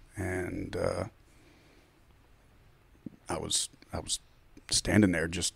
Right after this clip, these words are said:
in shock. Like, I, I didn't know what to do. Um, and then more officers came in,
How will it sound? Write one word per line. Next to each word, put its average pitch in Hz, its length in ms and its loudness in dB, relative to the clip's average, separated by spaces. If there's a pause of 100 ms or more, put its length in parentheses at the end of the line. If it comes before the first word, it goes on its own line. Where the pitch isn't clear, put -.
in - 80 -4
shock. - 420 -2 (560)
Like, - 220 -4
I, - 180 0
I 107 160 10
didn't 87 160 6
know 80 80 -8
what - 160 -8
to - 80 -12
do. - 240 -6 (540)
Um, 82 500 -4 (960)
and 95 140 0
then 87 140 -4
more 90 200 2
officers - 320 0
came 78 220 -2
in, - 160 -10